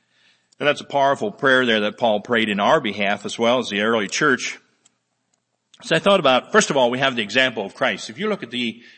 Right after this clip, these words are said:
the ministry of Christ, there's at least ten to a dozen times that we have recorded in the Scripture, and probably many times that were,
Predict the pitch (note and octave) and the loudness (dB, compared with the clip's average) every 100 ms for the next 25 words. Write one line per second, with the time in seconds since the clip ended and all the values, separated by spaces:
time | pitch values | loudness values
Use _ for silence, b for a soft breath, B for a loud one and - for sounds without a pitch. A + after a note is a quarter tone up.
0 | B A#2+ A#2 C3 E3 - C3 G#2+ - C#3 | B -4 -2 -2 -4 -6 -6 -8 -6 -4
1 | A2 D#2+ - - _ _ _ _ _ _ | -4 -6 -14 -16 _ _ _ _ _ _
2 | _ _ C3+ B2+ D#3 F3+ - - F3+ C3+ | _ _ -4 -4 -4 -6 -8 -6 -4 -2
3 | A2 B2 A#2 D3 A#2+ A#2+ C#3+ B2 G#2+ A2+ | -4 -6 -2 -2 -2 -2 0 0 -2 -4
4 | G#2+ C3 C3 C#3 B2 A2 D#3 C#3 A#2 G#2 | -4 -6 -4 -4 -4 -8 -4 -4 -4 -10
5 | - C3+ G#2 - G#2 B2 D3 D3 C3 D#3+ | -6 -6 -6 -8 -8 -4 -4 -4 -6 -4
6 | E3+ D#3 C3+ C3 A#2 - A#2+ A2+ | -6 -6 -6 -6 -8 -6 -6 -4